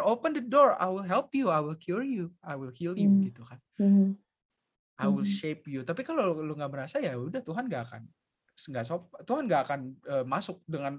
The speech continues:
Speaker 1: dibobol, mencuri gitu.
Speaker 2: Iya.
Speaker 1: Enggak. Tuhan
Speaker 2: Iya,
Speaker 1: akan tetap
Speaker 2: iya.
Speaker 1: ngetok. Dia nggak akan
Speaker 2: Iya.
Speaker 1: berhenti ngetok sampai kita buka pintu.
Speaker 2: Iya. Yes,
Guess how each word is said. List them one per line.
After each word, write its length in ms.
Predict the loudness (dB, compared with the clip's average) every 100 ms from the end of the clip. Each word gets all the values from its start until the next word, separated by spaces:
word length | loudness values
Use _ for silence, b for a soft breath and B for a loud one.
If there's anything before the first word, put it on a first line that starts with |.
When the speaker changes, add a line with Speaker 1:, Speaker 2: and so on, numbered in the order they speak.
| -12
Speaker 1:
dibobol, 720 | -12 -4 -2 -2 0 0 0
mencuri 400 | -2 -6 -6 -6 -10
gitu. 240 | -8 -8 -10 b b b 2
Speaker 2:
Iya. 160 | 6
Speaker 1:
Enggak. 320 | 6 4 2 -4 _ _ _ -2
Tuhan 180 | 2
Speaker 2:
Iya, 60 | 2
Speaker 1:
akan 80 | 0
tetap 180 | -6 -8
Speaker 2:
iya. 40 |
Speaker 1:
ngetok. 300 | -8 -2 -2 -4 -10
Dia 140 | -2 2
nggak 140 | 2
akan 100 | 0
Speaker 2:
Iya. 60 | -2
Speaker 1:
berhenti 260 | -2 -4 -8
ngetok 280 | -10 -4 -6 -6
sampai 200 | -12 -12
kita 140 | -14 -12
buka 180 | -12 -12
pintu. 320 | -12 -14 -16 -20 _ _ _ _ _ 0
Speaker 2:
Iya. 200 | 0 0 -6 _ -4 2
Yes, 280 | 2 0